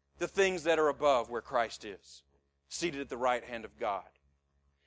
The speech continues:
Set your minds on things that are above, not on things that are on earth. For you've died,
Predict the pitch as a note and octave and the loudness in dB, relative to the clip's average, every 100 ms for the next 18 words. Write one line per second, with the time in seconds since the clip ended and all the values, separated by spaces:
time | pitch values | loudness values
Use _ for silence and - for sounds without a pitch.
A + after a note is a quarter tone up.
0 | _ - - - C4+ - - B3 G#3+ G#3 | _ -10 -8 6 6 6 0 2 2 4
1 | A3 A3+ A3 F#3+ F3+ F3 E3+ G#3+ A3 G#3 | 6 8 6 4 4 4 2 0 2 2
2 | F3 G3+ F#3 F3 G3 G#3+ G3 D#3+ - - | 2 2 4 2 8 12 12 10 4 -14
3 | D#3+ G3+ C4 C4+ A#3 F#3+ G#3 G#3 F3+ G#3+ | 0 6 8 8 6 2 0 0 2 4
4 | A3 A3+ A3 C4 A#3+ F3 - - _ _ | 6 6 6 8 8 6 -6 -20 _ _
5 | _ _ _ - A3+ A#3 C#4+ E3 B3 C4+ | _ _ _ 2 4 6 4 4 4 8
6 | D4 F#3 A#2 | 8 6 4